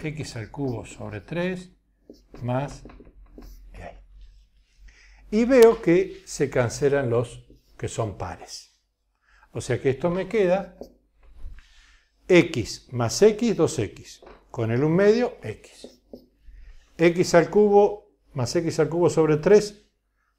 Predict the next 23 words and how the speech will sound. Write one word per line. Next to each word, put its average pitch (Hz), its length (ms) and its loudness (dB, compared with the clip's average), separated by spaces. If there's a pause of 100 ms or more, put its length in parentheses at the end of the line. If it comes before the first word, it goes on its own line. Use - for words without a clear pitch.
son 123 280 -2
dos 175 240 6
x 160 260 0
al 143 120 2
cubo 165 220 2
sobre 147 240 4
tres 139 160 -2
por 131 240 -4
un 165 100 -2
medio, 202 420 -4 (840)
x 123 400 -10
al 110 140 -12
cubo 160 500 -10
sobre 101 340 -16
tres, - 340 -18 (100)
más 147 420 -8
x 123 380 -12
a 131 60 -10
la 123 160 -10
quinta 156 560 -8 (380)
sobre 101 380 -14
cinco, - 520 -18 (680)
más... 135 600 -2